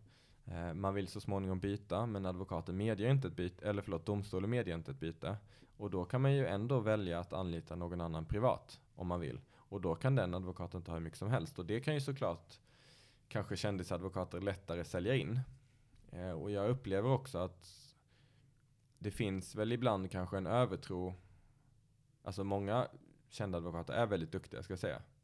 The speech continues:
Även om det kanske inte är alla de mest kända som är bäst i alla,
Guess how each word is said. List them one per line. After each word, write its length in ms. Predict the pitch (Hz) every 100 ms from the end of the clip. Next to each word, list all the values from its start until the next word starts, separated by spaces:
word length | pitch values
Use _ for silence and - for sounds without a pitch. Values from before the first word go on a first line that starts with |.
| -
Även 300 | 95 85 82
om 180 | 82 69 - - - - -
det 100 | 87
kanske 280 | 92 85
inte 200 | 90 87
är 240 | 87 85 71 -
alla 240 | - 90 82
de 120 | 87
mest 160 | 87 -
kända 280 | 101 87
som 180 | 78 87
är 140 | 82 69
bäst 440 | 64 76 - -
i 60 | 76
alla, 280 | 92 78